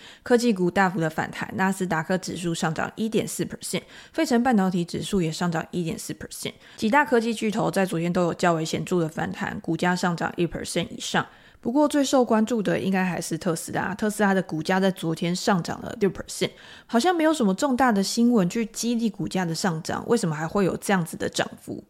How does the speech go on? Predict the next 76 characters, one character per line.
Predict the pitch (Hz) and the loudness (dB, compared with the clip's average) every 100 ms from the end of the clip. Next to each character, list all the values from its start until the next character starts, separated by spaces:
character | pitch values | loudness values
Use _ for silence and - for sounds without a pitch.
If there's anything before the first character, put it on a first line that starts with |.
| - | 0
这 | 294 | 2
个 | |
礼 | 214 170 | 4 2
拜 | 202 196 | 2 0
特 | 202 | 0
斯 | 202 190 | -2 2
拉 | 190 | 2
有 | 175 | 2
公 | 160 - 170 | 0 0 0
布 | 196 180 | 2 2
它 | 180 | 2
自 | 180 202 | -2 -2
己 | 185 - | -4 -4
的 | - | -2
交 | - 180 180 | 0 2 2
付 | 185 180 | 2 0
数 | - 185 | 2 0
跟 | 170 165 | 0 -2
生 | - 175 | 2 0
产 | - - | 0 -4
量， | 175 165 - - | -2 -2 -4 -18
可 | - | -6
是 | 202 269 | -2 0
这 | 262 | 2
个 | 254 | 2
数 | 240 285 214 | 2 0 0
据 | 247 226 | 0 0
因 | 220 | 4
为 | 226 | 4
第 | 226 | 4
三 | 214 196 190 | 2 0 0
季 | 196 | -2
特 | 185 196 | -2 -2
斯 | 175 | 2
拉 | 190 | 2
有 | 185 | 2
停 | - - 175 | -2 -4 -4
工 | 160 175 | 0 0
的 | 170 | 0
关 | - 165 | -2 -6
系， | 165 - - | -6 -8 -8
所 | - 196 | -2 2
以 | 185 | 2
是 | 185 | 0
不 | 185 240 | 0 0
如 | 180 160 | 2 0
市 | - 175 | -2 -4
场 | - - | -4 -6
预 | - - | -8 -6
期 | - - | -8 -8
的。 | - - - - - | -8 -8 -12 -20 -4
加 | 277 | -2
上 | 294 311 | 2 2
市 | 294 262 | 0 0
场 | 180 | 2
又 | 185 | 2
认 | 220 240 202 | 4 4 4
为 | 175 | 2
未 | 175 220 | 4 4
来 | 185 | 4
的 | 165 175 | 4 2
经 | 175 202 | 4 0
济 | 202 208 | 2 -4
趋 | - 233 240 | -4 -2 0
缓 | 233 175 - | 2 2 2
有 | 208 | 0
可 | 247 | 2
能 | 202 180 | 4 4
会 | 240 | 0
导 | - 190 | 2 0
致 | - 254 | 0 0
车 | 208 - 226 | -2 2 2
市 | 233 - 214 | 2 0 -2
的 | 165 | -2
下 | 151 - 151 | -2 -2 -2
滑， | - - | -4 -8